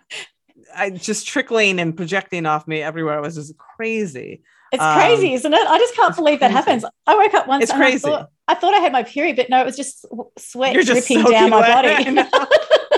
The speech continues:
Speaker 1: Yeah, it, it was the anxiety piece, the, the, the, the nighttime anxiety I didn't, I didn't need. I could have lived without that.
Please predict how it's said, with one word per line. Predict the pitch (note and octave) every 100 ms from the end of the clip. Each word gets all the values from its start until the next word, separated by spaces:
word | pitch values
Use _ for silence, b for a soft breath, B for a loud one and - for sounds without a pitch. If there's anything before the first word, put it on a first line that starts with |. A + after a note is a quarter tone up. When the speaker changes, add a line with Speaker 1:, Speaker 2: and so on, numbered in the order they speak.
| - - - - - - - _ _ - - - B B B B _
Speaker 1:
Yeah, | G#3+ A3+ A3+ A3 G#3
it, | F#3 A#3 -
it | - B3
was | D4+ D#4
the | D4
anxiety | C4 A3 F#3+ F#3+ F#3+ F3
piece, | E3+ D#3 D3
the, | D#3
the, | D3+ E3 E3+ F3
the, | F3 D#3+
the | F3
nighttime | F3+ G#3 G3+ G3 E3+
anxiety | E3 F3+ D3+ D3+ D3 D3
I | D3
didn't, | D3+ D3+ C#3+ -
I | D#3+
didn't | D#3 D3+ C#3+
need. | C#3 C3 C#3+
I |
could | E3 F#3+
have | F3
lived | D#3+ C3
without | C#3 B2+ B2+ -
that. | A#2 A2+